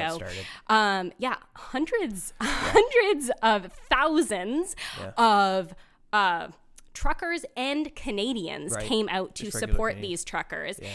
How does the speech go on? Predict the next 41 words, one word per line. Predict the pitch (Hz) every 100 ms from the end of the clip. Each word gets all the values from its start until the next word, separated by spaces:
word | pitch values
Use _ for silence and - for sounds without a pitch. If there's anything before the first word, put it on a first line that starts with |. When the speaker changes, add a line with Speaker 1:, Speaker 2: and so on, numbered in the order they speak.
| - -
Speaker 2:
And | 220 214
so | 226 202 190 185 -
I | 196
think, | 190 226 185 - - _
yeah, | 180
tens | - 262 330
of | -
thousands | 247 208 202 190
of, | 180 _ -
of | 190
trucks, | - 185 160 - -
I | 185
think | 151 -
at | 170
Speaker 1:
Yeah. | 202
Speaker 2:
least, | 208
like, | 190 -
fifty | 196 185
thousand | 180 170 170
trucks | 156 156 -
or | 170
something | 165 175
like | 185 180
that, | 220 226 -
ended | 233 233
up | 208 202
being | 202
a |
part | 185 - 180
of | 190
the |
convoy | - 208 214 226 233
at | 233
Speaker 1:
Mm-hmm. | -
Speaker 2:
some | 208 208
point, | 208 202 - - - - -
uh, | 190 180 - - -
wound | 170 220 320 349
up | 330 330
in | 311
Ottawa | 214 190 180 185 180 185